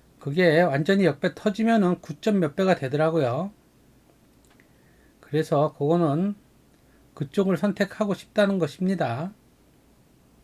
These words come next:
예, 트렌페가 지금 일 점 일칠인가를 받았어요. 그런데 지금 폴렌탐이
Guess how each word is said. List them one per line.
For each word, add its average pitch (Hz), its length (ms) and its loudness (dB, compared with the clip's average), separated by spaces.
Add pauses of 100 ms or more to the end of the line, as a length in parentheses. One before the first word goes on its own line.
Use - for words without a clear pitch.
(1200)
예, 131 220 -6
트렌페가 190 640 2
지금 165 220 -2
일 175 260 -2
점 196 380 4
일칠인가를 190 640 -2
받았어요. 143 760 0 (1080)
그런데 165 580 2 (580)
지금 175 380 -2 (440)
폴렌탐이 220 960 2